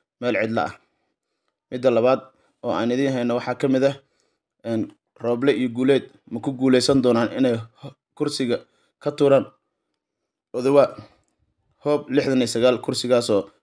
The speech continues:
ku tartami doonaan Mister Odawa iyo Al Cadaala. Maamul Galmudug ayaa xalay shaaciyay in qabashada doorashada saddex kursi oo ka mid ah lixda kursi ee ku,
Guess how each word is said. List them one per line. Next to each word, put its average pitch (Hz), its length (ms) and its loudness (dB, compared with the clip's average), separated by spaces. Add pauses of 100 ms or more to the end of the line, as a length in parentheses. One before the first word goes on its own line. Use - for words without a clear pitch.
ku - 100 -14
tartami 131 400 0
doonaan 117 420 0
Mister 110 260 -4
Odawa 117 360 4
iyo 110 140 2
Al 101 80 0
Cadaala. 110 360 0 (1080)
Maamul 131 320 -2
Galmudug 123 440 0
ayaa 113 200 0
xalay 131 180 0
shaaciyay 113 320 -2
in 101 140 -6
qabashada 117 400 -2
doorashada 113 480 -2 (300)
saddex - 340 -6
kursi 113 260 -6
oo 101 120 0
ka 139 140 -6
mid 117 180 0
ah 107 100 0 (320)
lixda 135 300 -4
kursi 123 340 -6
ee 113 80 0
ku, 139 160 -10